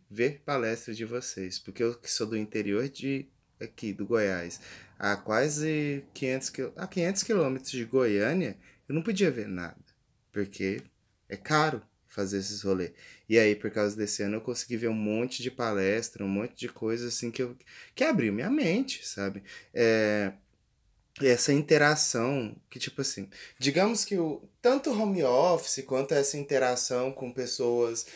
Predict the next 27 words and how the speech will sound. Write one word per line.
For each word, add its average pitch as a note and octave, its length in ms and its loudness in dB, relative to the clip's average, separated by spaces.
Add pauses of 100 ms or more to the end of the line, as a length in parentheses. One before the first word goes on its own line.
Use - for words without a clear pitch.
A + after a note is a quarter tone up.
(140)
da C3+ 140 8
sua C3+ 280 6
área, A#2+ 360 6
de A#2+ 120 -6
outros A#2 240 -2
lugares, A#2+ 560 2 (240)
era E3+ 160 8
uma A3 120 8
coisa G#3 300 8
que G#3 200 2
gradativamente F#3+ 1200 4
iria G3 520 6
acontecer. F#3 840 0 (320)
A - 100 -6
pandemia A2+ 640 2 (220)
acelerou G#2+ 720 0 (260)
isso, - 440 -2
sabe? F2+ 360 -6 (540)
Mas E3 260 10
uma F#3 840 6
coisa C3+ 340 4
importante A#2 840 0 (2500)
que C3+ 120 2
você G#2 640 4
acabou G#2 300 0
falando G2 640 2
sobre F#2+ 540 0